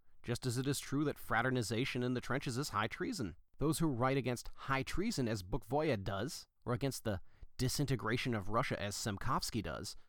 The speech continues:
are adopting the bourgeois, not the proletarian, point of view. A proletarian cannot deal a class blow at his government or hold out, in fact, a hand to his brother,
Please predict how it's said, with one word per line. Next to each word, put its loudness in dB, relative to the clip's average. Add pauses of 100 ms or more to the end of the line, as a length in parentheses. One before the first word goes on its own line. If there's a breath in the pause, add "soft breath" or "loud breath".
are 4
adopting 4
the 2
bourgeois, 2 (260)
not 4
the 0
proletarian, 2
point 4
of 0
view. 0 (460)
A -16
proletarian -6
cannot -6
deal -4
a -10
class -6
blow -4
at -4
his -6
government -6
or -6
hold -4
out, -4
in -8
fact, -6
a -4
hand -4
to -4
his -6
brother, -8